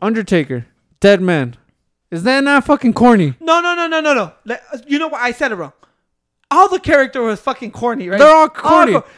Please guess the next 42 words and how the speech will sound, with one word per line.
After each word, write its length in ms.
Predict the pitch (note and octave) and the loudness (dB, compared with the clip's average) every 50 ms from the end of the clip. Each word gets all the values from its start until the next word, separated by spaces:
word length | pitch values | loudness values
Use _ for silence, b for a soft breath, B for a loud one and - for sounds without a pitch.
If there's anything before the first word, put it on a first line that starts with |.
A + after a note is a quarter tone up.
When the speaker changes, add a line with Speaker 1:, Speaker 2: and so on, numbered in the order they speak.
| B C#4 | B -2
Speaker 2:
no, 140 | D#4+ F4 E4+ | -2 -2 0
but 140 | D#4+ D#4 | 0 0
I'm 140 | D4+ D#4 D#4 | 0 -2 -2
saying 160 | - - - | -4 -2 -2
Speaker 1:
Is 80 | A3+ C#4 | 0 2
Speaker 2:
that 200 | E4 D4 C#4 A3 - - | 2 2 0 0 -2 0
Speaker 1:
it, 60 | - | 2
is 120 | B3+ C#4 | 2 4
Speaker 2:
these 80 | C#4 D#4 F4+ B3+ A3+ | 4 6 4 4 4
Speaker 1:
it 40 | - | 2
Speaker 2:
guys, 240 | F#4+ F#4 F#4+ G4+ F#4+ - | -4 -4 -4 -6 -6 -6
at 140 | C#4+ C4 B3 | -6 -6 -6
least, 420 | A#3+ B3+ C#4+ D#4+ F4 - - _ _ _ | -8 -8 -6 -6 -6 -8 -10 _ _ _
like, 240 | - A#3 A3+ - - | -10 -10 -10 -10 -10
the 180 | A#3+ A3+ - A3+ | -10 -10 -8 -6
Undertaker, 640 | A3+ A#3+ C#4+ D#4 D4+ D4+ C#4+ D4 C#4+ D4 D4+ C4+ - | -8 -8 -8 -10 -12 -12 -14 -14 -14 -12 -12 -14 -14
Stone 280 | - - C4 C4 C4 | -10 -8 -8 -8 -8
Cold, 500 | _ - A#3+ A#3+ C4 C#4+ D4+ D#4 D4+ D#4 _ b b b b b b b b _ _ _ _ _ _ _ _ _ _ | _ -10 -10 -8 -8 -6 -8 -8 -10 -12 _ b b b b b b b b _ _ _ _ _ _ _ _ _ _
ma-, 160 | B3 B3+ D4 - - | -8 -8 -8 -8 -4
like, 220 | E4 D#4 B3 - _ _ _ _ - | -6 -6 -6 -6 _ _ _ _ -6
go 80 | G4 | -4
like 180 | G4+ F4 F4+ - | -2 -2 -4 -4
this. 220 | - A#3+ - _ _ _ _ _ _ _ - | -6 -8 -8 _ _ _ _ _ _ _ -20
Eh, 60 | C#4 _ - | -20 _ -8
when 180 | C#4 C4 C4 | -6 -6 -4
you 100 | B3 D4 | -4 -4
look 200 | D#4+ F#4 F#4 - | -4 -4 -6 -2
at 120 | F4 D4+ C4 | -2 -2 -2
Macho 360 | B3 B3 C#4 C4+ - E4 C#4+ | -2 -4 -4 -4 -4 -8 -8
Man 200 | C#4 E4+ E4 C4+ | -8 -6 -8 -6
Randy 260 | C4 C4 C#4 C#4 C4+ | -4 -4 -6 -6 -8
Savage, 360 | - - C#4+ C#4+ C#4 A#3+ F#3 | -8 -6 -6 -6 -6 -8 -6
you 140 | B3+ C4+ D4 | -4 -4 -2
know 180 | D4 D4+ D4+ C#4+ | 0 2 0 0
now 260 | B3+ B3 A#3+ B3+ C4 | 0 -2 -2 -2 -2
that 160 | B3 B3 A3+ A3 | -2 -4 -6 -6
that 120 | A#3 A#3 | -6 -6
motherfucker 340 | A#3 A#3+ A#3 - B3+ G3+ G#3+ A3 | -6 -6 -6 -6 -8 -10 -10 -14
was 80 | G#3+ A3 | -12 -8
not 180 | A3 A3+ G#3+ | -8 -8 -6
realistic. 480 | G#3+ G#3+ G#3+ A3 A3+ A3+ - - D#3 b b b b b b b - | -4 -4 -4 -4 -4 -6 -8 -12 -18 b b b b b b b -2
But 220 | C#4 C4+ - | -2 -2 -2